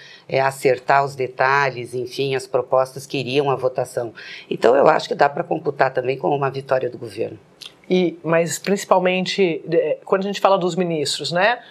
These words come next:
Speaker 2: A senhora acha que foi uma vitória de Haddad e quando a senhora, quando a gente diz que Haddad articulou e entrou em campo, a impressão que eu fico conversando com parlamentares é de que houve uma falha ali na articulação política. A senhora acha que houve uma falha?
Speaker 1: Não, porque é uma matéria muito técnica,
Speaker 2: Hum.
Speaker 1: precisava do ministro da Fazenda. O ministro da Fazenda é governo.
Speaker 2: Uhum.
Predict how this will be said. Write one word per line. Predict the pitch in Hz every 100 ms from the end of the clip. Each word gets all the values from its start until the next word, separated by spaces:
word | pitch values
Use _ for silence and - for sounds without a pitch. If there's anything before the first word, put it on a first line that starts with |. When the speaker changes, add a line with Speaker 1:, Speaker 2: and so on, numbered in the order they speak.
| - -
Speaker 2:
A | 165
senhora | 196 180
acha |
que | -
foi | 185
uma | 185
vitória | 175 175 185 175
de | 156
Haddad | 185 170 190 208 240 220 262 277 - -
e | 202 196
quando | 190 208
a |
senhora, | 208 214 -
quando | - 208
a | 214
gente | 202 190
diz | 175 175 -
que |
Haddad | 170 165 156 151 151 143 - -
articulou | - 165 165 - - 175 175 180 170 165
e | 185 180 160
entrou | 160 165 185
em | 170
campo, | 170 214 247 214 160 143 - - _ _ -
a | 190
impressão | 190 196 214
que | 202
eu | 208
fico | - 220 -
conversando | - 208 - 196
com | -
parlamentares | 196 196 190 208 214
é |
de | 247
que | - 254
houve | 247
uma | 262 277
falha | - 233 214 233
ali | 240
na | 240
articulação | 233 - 247 247
política. | 247 254 190 -
A | 170
senhora | 208 202 -
acha | 202 202 196
que | 196
houve | 175
uma | 170 151
falha? | - 202 160 147
Speaker 1:
Não, | 143 196 202
porque | - 220 233
é |
uma | 240
matéria | 240 196 190 190
muito | 208 220 -
técnica, | - 156 - 147 143 180
Speaker 2:
Hum. |
Speaker 1:
precisava | 156 - 139 143 170
do | 170
ministro | 147 139 143 143
da | 135
Fazenda. | 139 135 131 120
O | 123
ministro | 139 139
da | 143
Fazenda | 151 147 - 160
é | 147
governo. | 160 139 135 123
Speaker 2:
Uhum. | 113